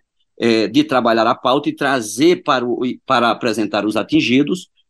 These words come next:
quais seriam as respostas do governo em atendimento à pauta do mab,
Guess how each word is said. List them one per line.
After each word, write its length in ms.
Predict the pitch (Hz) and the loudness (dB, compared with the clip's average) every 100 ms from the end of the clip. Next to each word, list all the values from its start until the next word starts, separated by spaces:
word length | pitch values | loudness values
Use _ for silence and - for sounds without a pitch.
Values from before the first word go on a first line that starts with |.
| _ | _
quais 400 | - 156 180 180 | -2 2 2 2
seriam 460 | - 160 131 151 170 | 2 2 4 4 6
as 180 | 147 - | 4 0
respostas 920 | 139 - - 123 127 - - 165 135 | -4 -4 -6 0 0 0 -2 -2 0
do 140 | 147 | 0
governo 480 | 131 123 104 117 131 | 2 0 2 2 2
em 60 | 135 | 0
atendimento 600 | 123 - 139 131 110 113 | -2 -6 -4 0 0 -2
à 40 | |
pauta 240 | - 123 127 | -2 -4 -2
do 100 | 151 | 0
mab, 300 | 113 87 | 0 0